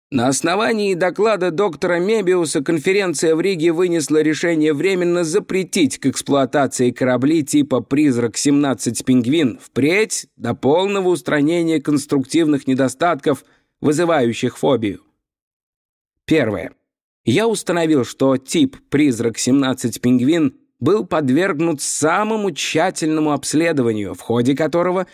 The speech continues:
никаких сколько-нибудь существенных конструкторских просчетов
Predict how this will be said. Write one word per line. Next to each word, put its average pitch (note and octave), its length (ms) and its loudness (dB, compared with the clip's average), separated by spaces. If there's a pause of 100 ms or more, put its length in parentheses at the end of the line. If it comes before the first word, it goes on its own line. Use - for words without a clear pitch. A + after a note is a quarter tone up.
(120)
никаких G#3 680 0
сколько-нибудь G3 920 -2
существенных E3 800 -2
конструкторских D#3 960 -2
просчетов D#3+ 600 -2